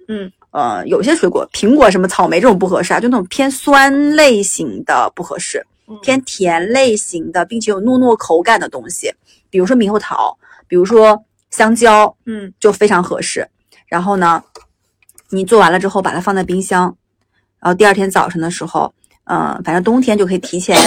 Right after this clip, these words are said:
Speaker 2: <coughs> 就提前，你在吃的提前一个小时拿出来，让它去缓一缓室温。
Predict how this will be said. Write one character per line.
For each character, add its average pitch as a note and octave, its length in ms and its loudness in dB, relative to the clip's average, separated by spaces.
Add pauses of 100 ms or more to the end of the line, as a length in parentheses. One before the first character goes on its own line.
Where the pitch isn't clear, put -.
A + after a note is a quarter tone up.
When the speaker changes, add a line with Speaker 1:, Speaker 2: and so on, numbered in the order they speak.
Speaker 2:
<coughs> - 200 -6
就 F#3 80 -4
提 G3+ 140 -2
前， A3+ 260 2
你 F#3 140 -6
在 G#3 120 2
吃 A#3 220 -2
的 A3 100 2
提 G3+ 140 -6
前 G3+ 160 -4
一 F#3+ 60 -6
个 A3 80 -2
小 F#3+ 120 -4
时 E3+ 140 -10
拿 E3 180 -6
出 - 140 -14
来， - 80 -10 (340)
让 F3 140 -6
它 F3 160 -2
去 F3+ 140 -14
缓 - 240 -4
一 - 20 -6
缓 F3 180 -6
室 - 200 -4
温。 E3 340 -6